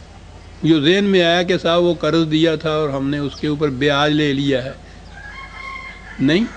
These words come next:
यहाँ दे दिया जाके बैंक में। अब आगे जो कुछ वो, वही किस्सा जो आप कर रहे थे अफराद के साथ के दिया और उसकी मेहनत में से लिया, ये वो वहाँ करते हैं।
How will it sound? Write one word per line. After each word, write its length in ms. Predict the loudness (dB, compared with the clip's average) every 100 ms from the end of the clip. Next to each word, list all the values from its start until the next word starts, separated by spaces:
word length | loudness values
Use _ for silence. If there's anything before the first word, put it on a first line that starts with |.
| -14 -16 -18 -18 -18 -18 -18 -20 -20 -18 -18 -18 -18 -18 -18 -20 -20 -20 -18 -18 -18 -18 0 4
यहाँ 260 | 4 4
दे 160 | 4 4
दिया 200 | 4 4
जाके 320 | 4 2 0
बैंक 260 | -2 -4 -6
में। 60 | -12 -6 0
अब 160 | 2
आगे 400 | 4 2 4 4 4
जो 220 | 4 4
कुछ 240 | 2 0
वो, 280 | 2 4 4
वही 360 | 4 4 4 2
किस्सा 420 | 0 0 2 2
जो 140 | 4 4
आप 260 | 2 0 0
कर 160 | 2
रहे 240 | 4 2 2
थे 120 | 2
अफराद 440 | 2 2 2 2
के 160 | 2 0
साथ 320 | 2 0 0
के 100 | 0
दिया 320 | 0 2 4 4
और 140 | 4
उसकी 280 | 2 2 2
मेहनत 340 | 4 2 2
में 160 | 0 0
से 120 | 2
लिया, 280 | 4 4 4
ये 180 | 4 4
वो 160 | 4
वहाँ 280 | 4 2 2
करते 300 | 2 2 0
हैं। 120 | -2